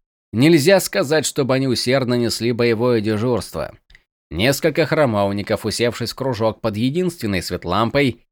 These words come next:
играли в карты. Другие перешептывались о чем-то или клевали носом в углу. Ни одного мага видно не было.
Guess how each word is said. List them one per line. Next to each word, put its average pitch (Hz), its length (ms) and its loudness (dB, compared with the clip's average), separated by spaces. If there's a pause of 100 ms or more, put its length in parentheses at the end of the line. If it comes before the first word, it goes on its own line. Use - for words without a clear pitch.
(200)
играли 147 460 0
в - 80 -10
карты. 78 600 -4 (580)
Другие 123 400 2
перешептывались 107 840 0
о 113 80 0
чем-то 117 420 0
или 123 140 0
клевали 123 420 2
носом 127 460 0
в 85 40 -4
углу. 80 360 -6 (360)
Ни 95 160 0
одного 160 440 4
мага 147 360 2
видно 123 320 0
не 110 160 0
было. 64 320 -6